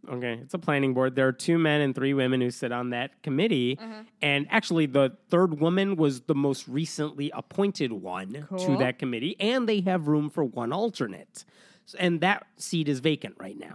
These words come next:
Speaker 2: Okay.
Speaker 1: So the question is, who's the mayor gonna
Speaker 2: People aren't
Speaker 1: appoint?
Speaker 2: clamoring to get that seat.
Speaker 1: I know.
Speaker 2: <laughs>
Speaker 1: The, who's the mayor gonna appoint to this alternate seat?
Speaker 2: Mm-hmm.
Speaker 1: And the board's chairman, David Linehan, L I N E H A N, Linehan?
Speaker 2: Linehan?
Speaker 1: Whatever.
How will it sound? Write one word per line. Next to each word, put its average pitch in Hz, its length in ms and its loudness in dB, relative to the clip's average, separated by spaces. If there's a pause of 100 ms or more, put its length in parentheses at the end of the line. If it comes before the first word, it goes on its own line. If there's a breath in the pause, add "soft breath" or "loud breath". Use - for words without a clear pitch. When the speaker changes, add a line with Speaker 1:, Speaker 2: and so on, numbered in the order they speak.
Speaker 2:
Okay. 202 100 -6
Speaker 1:
So 190 120 4
the 151 100 0
question 160 320 2
is, 139 160 2
who's 139 180 2
the 135 80 0
mayor 131 360 2
gonna 117 180 0
Speaker 2:
People 302 200 6
aren't 254 160 0
Speaker 1:
appoint? 196 180 4
Speaker 2:
clamoring 240 420 0
to 240 80 -4
get 220 160 -4
that 220 180 -4
seat. 240 240 -10
Speaker 1:
I 117 200 -4
know. 110 200 -4 (180)
Speaker 2:
<laughs> 262 200 -8
Speaker 1:
The, 165 100 -2
who's 180 240 2
the 190 80 4
mayor 160 300 4
gonna 143 240 0
appoint 131 360 -2
to 135 80 -4
this - 520 -6 (180)
alternate 120 720 -4 (120)
seat? 120 560 -6
Speaker 2:
Mm-hmm. 226 260 -8 (560 loud breath)
Speaker 1:
And 156 380 2 (340)
the 156 160 0
board's 196 400 2
chairman, 165 560 0
David 151 420 2
Linehan, 139 840 0 (480)
L 147 160 0
I 147 180 2
N 135 200 2
E 127 180 2
H 123 220 -4
A 113 160 -2
N, 107 160 -10
Linehan? 165 480 -4
Speaker 2:
Linehan? 202 120 -8
Speaker 1:
Whatever. 127 420 -4